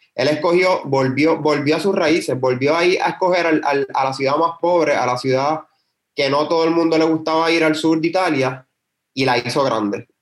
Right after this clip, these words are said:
En sus cinco o seis años que estuvo con el Nápoles, logró ganar dos, dos ligas, y además de eso ganó una, una Copa de Europa que es como si fuese una Champions, pero para esa época no, no se, no se le llamaba Champions, era,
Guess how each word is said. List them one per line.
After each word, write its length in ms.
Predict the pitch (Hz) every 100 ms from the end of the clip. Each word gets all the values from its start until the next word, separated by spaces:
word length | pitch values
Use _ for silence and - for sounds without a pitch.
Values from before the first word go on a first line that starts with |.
| _ _ _
En 140 | 123 123
sus 420 | - 135 127 117
cinco 340 | 147 156 160
o 40 | 160
seis 200 | 175 165
años 200 | 165 165
que 80 |
estuvo 520 | 165 165 160 165 156 151
con 140 | 156
el 60 | 156
Nápoles, 440 | 165 160 156 151 151 _ _
logró 400 | - 135 135 131
ganar 400 | 135 151 156 151
dos, 720 | 139 147 147 147 139 135 113 104
dos 200 | 123 143
ligas, 360 | 180 147 123 - _ _ _ _ _ 127
y 120 | 131
además 360 | 127 127 127
de 140 | 120 139
eso 220 | 151 160
ganó 280 | 143 135 139
una, 320 | 151 156 151 -
una 240 | 156 151 151
Copa 320 | 156 156 160
de 60 | 156
Europa 320 | 160 160 151
que 80 | 139
es 80 |
como 180 | 147 156
si 120 | 151
fuese 200 | 151 151
una 160 | 156 151
Champions, 560 | 156 160 156 135 135 135
pero 160 | 120
para 200 | 120 117
esa 200 | 117 151
época 280 | 147 147 135
no, 260 | 127 127 127
no 80 | 123
se, 240 | 139 135
no 120 | 131
se 100 | 127
le 80 | 143
llamaba 300 | 143 139 135
Champions, 500 | 139 151 143 127 117
era, 180 | 113 117